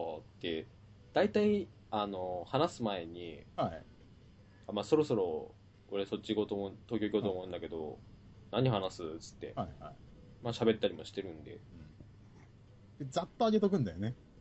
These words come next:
Speaker 1: そうね。
Speaker 2: あの、膨らみそうなテーマを。
Speaker 1: うん。
Speaker 2: 四つ、五つぐらい。
Speaker 1: まあ、それを話したり話さなかったり。
Speaker 2: うん。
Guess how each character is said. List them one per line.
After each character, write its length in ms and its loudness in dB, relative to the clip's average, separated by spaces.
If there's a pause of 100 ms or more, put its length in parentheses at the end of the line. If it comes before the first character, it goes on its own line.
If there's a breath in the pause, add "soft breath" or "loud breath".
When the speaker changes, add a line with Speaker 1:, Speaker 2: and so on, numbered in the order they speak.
Speaker 1:
そ 180 6
う 40 0
ね。 220 -2 (360)
Speaker 2:
あ 120 -4
の、 80 -8
膨 160 0
ら 100 4
み 100 0
そ 120 -2
う 60 -2
な 80 -4
テ 200 0
ー 20 -8
マ 120 -8
を。 80 -10 (240)
Speaker 1:
う 100 0
ん。 300 0 (680)
Speaker 2:
四 100 -10 (100)
つ、 140 -8
五 80 -6 (140)
つ 100 -10
ぐ 80 -8
ら 120 -8
い。 80 -16 (680 loud breath)
Speaker 1:
ま 120 2
あ、 40 2
そ 240 2
れ 180 6
を 120 8
話 320 0
し 40 -12
た 80 4
り 60 2
話 220 -2
さ 80 -4
な 80 -2
か 80 -4
っ 120 -16
た 60 -10
り。 160 -16 (160)
Speaker 2:
う 60 -6
ん。 220 -8